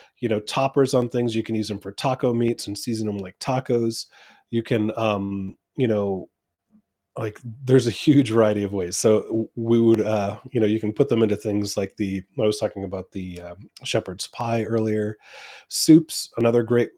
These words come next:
thing to be able to put them into as well. If you're gonna do something like a soup, I would recommend seasoning them first as you're hydrating them, 'cause usually s-,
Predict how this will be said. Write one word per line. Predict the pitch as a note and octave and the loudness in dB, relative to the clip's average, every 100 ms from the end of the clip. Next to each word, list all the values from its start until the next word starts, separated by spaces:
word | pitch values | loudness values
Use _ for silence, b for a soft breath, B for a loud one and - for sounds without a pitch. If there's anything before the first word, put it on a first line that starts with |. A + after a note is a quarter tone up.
| - | -6
thing | A#2 | -2
to | A2+ | -2
be | A2+ | 0
able | A2+ A2 | 0 0
to | G#2+ | -2
put | C#3 C3 | -2 -2
them | A2 | -2
into | A2 A2 A#2 G#2+ | -2 -2 -2 -4
as | G2+ | -2
well. | G#2+ G#2+ A2 - B B B B - | -2 -2 -4 -6 B B B B -8
If | - | 0
you're | C#3+ | 2
gonna | C#3 | 4
do | C#3+ | 4
something | C3+ C3 A#2+ | 4 2 2
like | A2 | 0
a | |
soup, | - - B2+ B2+ | -2 0 0 2
I | A#2 | 4
would | A2 G2+ | 4 0
recommend | A2 - A2+ G#2+ | -4 -2 -2 -2
seasoning | - - A#2 A2 A#2 A#2 | -4 -4 -2 -2 0 0
them | A#2 A2+ | 0 -4
first | - G#2+ A#2+ - | -4 -4 -2 -4
as | G#2 | -4
you're | G2+ | -4
hydrating | - A2 G#2+ A2 A2 | -6 -4 -2 -2 -2
them, | A#2 A#2 | -2 -4
'cause | G#2+ G2+ | -6 -2
usually | B2 B2+ B2 | 0 2 2
s-, | - - | 2 -6